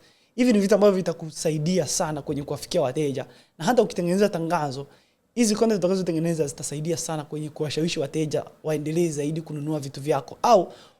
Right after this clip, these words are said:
washawishike kwa uharaka zaidi, tofauti na kwamba ukitengeneza, ukitegemea tangazo moja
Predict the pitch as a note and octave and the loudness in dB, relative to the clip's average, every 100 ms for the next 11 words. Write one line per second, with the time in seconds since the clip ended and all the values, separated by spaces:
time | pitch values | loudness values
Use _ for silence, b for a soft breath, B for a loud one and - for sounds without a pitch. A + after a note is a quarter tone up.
0 | _ F#3+ F3 G3+ F#3 C4 G#3+ F3 D#3+ E3 | _ 0 4 4 6 2 4 6 8 8
1 | G3 F3 D#3 D3+ C#3 - D#3 F3 G3+ D#3 | 6 4 0 0 -4 -4 0 2 2 -2
2 | D3+ F3 E3 - D#3 E3+ E3 - E3 E3 | 0 0 0 -4 -4 -4 -6 -6 -2 2
3 | G3+ F3+ E3 E3 D3+ D#3+ D#3 C3 | 2 2 2 2 0 0 -2 -6